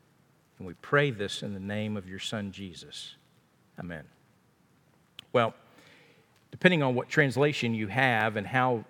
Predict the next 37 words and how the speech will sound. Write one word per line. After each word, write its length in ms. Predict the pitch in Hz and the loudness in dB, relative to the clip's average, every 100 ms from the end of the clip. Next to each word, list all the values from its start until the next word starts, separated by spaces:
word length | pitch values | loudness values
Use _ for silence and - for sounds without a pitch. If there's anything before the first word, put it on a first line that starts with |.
| 147 | -4
the 240 | 113 101 135 - | -2 -2 -4 0
paragraphs 520 | 196 208 117 110 - | 2 4 2 -2 -2
are 60 | 107 | -4
divided, 480 | 92 123 151 104 98 | 0 2 2 0 -6
s-, 140 | - - | -10 -2
sometimes 580 | 196 - 123 113 107 - | -2 2 2 0 -6 -10
verse 360 | 160 139 147 - | -4 2 2 0
thirteen 500 | 131 127 - 131 120 | -4 -4 -2 0 -2
appears 440 | - 131 127 113 | -2 0 0 -2
with 160 | 120 - | -6 -6
the 100 | 110 | -8
section 500 | - 131 117 - 113 | -2 0 0 -4 -4
that's 160 | 107 - | -6 -12
before 380 | - 247 262 | -10 0 2
this. 280 | 123 123 - - - - - | 4 0 -2 -14 -20 -20 -6
Sometimes, 640 | - 214 160 131 131 - - - | 0 2 4 4 2 -8 -16 -14
uh, 120 | - - | -12 -12
like 340 | - 156 135 123 | -6 0 2 0
the 140 | 160 | 0
E 120 | 151 | 2
S 140 | 131 - | 2 0
V 340 | 147 262 240 | -2 0 0
here, 260 | 127 120 127 | 0 0 0
the, 180 | 123 123 | -2 -4
the 380 | 139 127 120 120 - 185 | -6 -6 -6 -8 -16 -16
verse 280 | 156 139 143 | -2 0 2
thirteen 380 | - 139 - 131 | 0 -2 0 -2
appears 460 | 120 131 117 110 - - - _ _ | -2 -2 -2 -2 -8 -20 -20 _ _
with 240 | 135 131 - | 0 0 0
the 80 | |
last 420 | 127 165 185 180 - | 0 2 2 -2 0
part 220 | 139 120 | 2 2
of 60 | |
the 80 | 110 | -2
section. 380 | - 180 147 113 | 0 0 0 -2
It's 160 | 170 - | -2 2
a 100 | 139 | 0